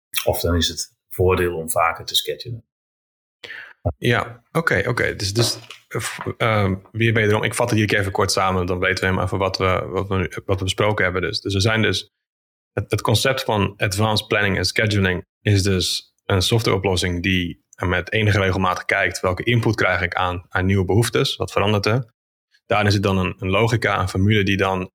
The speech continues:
Speaker 2: een nieuwe planning genereert voor de lopende opdrachten. En door te kijken van wat er nu aan huidige behoefte is en wat er aan toekomstig wat veranderd is aan de behoefte, ga je dat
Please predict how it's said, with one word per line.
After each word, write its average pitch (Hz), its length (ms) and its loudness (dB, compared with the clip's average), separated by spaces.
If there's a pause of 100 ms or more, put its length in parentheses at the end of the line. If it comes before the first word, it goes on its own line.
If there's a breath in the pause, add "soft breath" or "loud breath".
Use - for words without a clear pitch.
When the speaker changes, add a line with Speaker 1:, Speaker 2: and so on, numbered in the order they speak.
(100)
Speaker 2:
een 101 160 2
nieuwe 110 200 4
planning 101 280 0
genereert 92 420 0
voor 95 120 -2
de 95 80 0
lopende 95 420 0
opdrachten. 123 600 0 (880)
En 95 520 2
door 101 560 2
te - 80 -6
kijken 110 440 0
van 92 280 0
wat 104 260 0
er 92 360 0 (300)
nu 117 240 4
aan 98 280 2
huidige 113 360 0
behoefte 110 380 2
is 107 180 0
en 98 140 -2
wat 98 220 0
er 98 120 -2
aan 92 140 -2
toekomstig 117 460 0
wat 107 200 -2
veranderd 123 300 2
is 107 160 0
aan 104 140 0
de 101 60 0
behoefte, 113 400 2
ga 104 160 0
je 92 80 2
dat 92 180 -2